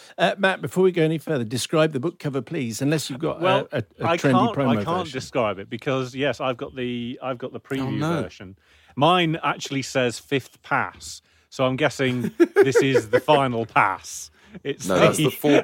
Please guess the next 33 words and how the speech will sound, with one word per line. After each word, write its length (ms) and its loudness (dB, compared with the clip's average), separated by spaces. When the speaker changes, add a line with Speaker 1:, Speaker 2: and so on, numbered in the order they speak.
Speaker 3:
the 140 4
four 240 4
Speaker 2:
<laughs> 100 -2
Speaker 3:
people 220 4
bef-, 380 0
the 80 -4
four 220 0
people 280 -2
it 60 0
was 120 -8
sent 240 -4
to 120 -4
before 380 0
you 340 -6
didn't 220 -6
want 180 -6
to 80 -8
read 240 -6
it. 80 -10
<laughs> 1500 -4
Speaker 2:
So, 400 2
so 240 2
d-, 240 -2
yeah, 280 6
normally 380 2
I'd 160 2
describe 400 -2
the 80 -6
front 240 -6
cover. 280 -2
So 240 0
I'm 120 0
gonna, 260 -2